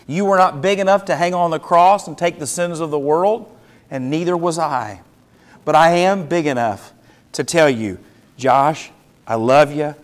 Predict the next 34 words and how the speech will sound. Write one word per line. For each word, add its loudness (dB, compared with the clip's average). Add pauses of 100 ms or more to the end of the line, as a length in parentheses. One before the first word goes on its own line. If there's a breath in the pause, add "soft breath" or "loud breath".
I -16
care -4
about -4
you. -8 (480 soft breath)
What -4
is -2
your -4
relationship -6
like -14
with -12
Jesus? -18 (760)
Do -10
you -2
have 2
a -4
relationship -8
with -18
Jesus?" -20 (560 soft breath)
I, 0
uh, 2 (640 soft breath)
so 0
I 4
did 0
a -2
funeral 0
today, 2
and -4
so -4
you'll -2
hear -4
a 0
lot 2
about 2
funerals -8